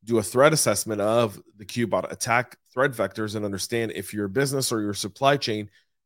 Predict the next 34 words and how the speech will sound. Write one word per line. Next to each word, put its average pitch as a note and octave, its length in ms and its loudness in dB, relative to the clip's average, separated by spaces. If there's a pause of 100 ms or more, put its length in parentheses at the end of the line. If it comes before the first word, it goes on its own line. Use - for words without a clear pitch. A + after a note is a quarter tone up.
could - 160 4
be B2 100 0
part C3 340 2
of G2 80 -2
this. F#2 240 -2
And G#2+ 100 -4
if G2 120 -10
they A2 180 2
are, C#3+ 400 6 (280)
then A#2+ 220 -2
it's G#2+ 240 -6
worthwhile B2 680 2
to - 120 -12
maybe G#2+ 380 -6 (340)
not B2 260 0
allow A2+ 240 4
one A2 280 0
note A2 260 -2
to A2 100 -10
be G2+ 140 -6
shared, B2 460 2
or A2 200 -2
only A#2+ 240 -2
allow G#2+ 200 0
one A2+ 260 -2
note A2 220 -4
to G#2+ 100 -10
be F#2+ 80 -10
shared G#2 300 -6
internally, D3 680 -2
only A2+ 240 -4
through G2+ 260 -4
internal B2 420 -2
domains, A2+ 460 -2